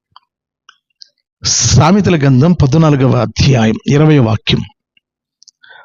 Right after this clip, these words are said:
"దరిద్రుడు తన పొరుగు వారికి అసహ్యుడు, ఐశ్వర్యవంతుని ప్రేమించువారు అనేకులు."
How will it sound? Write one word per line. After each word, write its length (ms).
"దరిద్రుడు 540
తన 200
పొరుగు 360
వారికి 680
అసహ్యుడు, 540
ఐశ్వర్యవంతుని 800
ప్రేమించువారు 1040
అనేకులు." 480